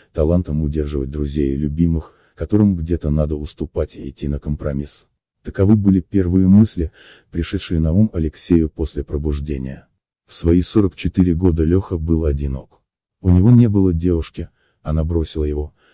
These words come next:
по своей инициативе, друзей, матери с отцом, близких родственников. Родителей Алексей похоронил десять лет назад, а все остальные родственники держались от него особняком,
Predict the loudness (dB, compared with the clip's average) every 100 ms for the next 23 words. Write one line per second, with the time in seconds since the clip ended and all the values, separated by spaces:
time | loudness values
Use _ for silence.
0 | _ -10 -2 2 4 4 4 2 -2 -2
1 | 0 0 0 -6 -4 -4 -4 -6 -8 _
2 | -6 -4 -4 -6 -8 -8 -10 -2 0 0
3 | -2 -4 -4 -6 -8 -6 -6 -8 -12 -12
4 | -18 _ _ _ _ _ -6 -2 0 2
5 | 2 2 2 0 2 0 0 -4 -4 0
6 | 2 0 -2 -6 -6 -8 -6 -6 -6 -6
7 | -8 -14 _ _ _ _ _ -18 -8 -6
8 | -4 -2 0 0 0 -2 -4 -4 -4 -4
9 | -6 -6 -4 -4 -4 -10 -10 -4 -4 -6
10 | -10 -4 -2 -4 -8 -12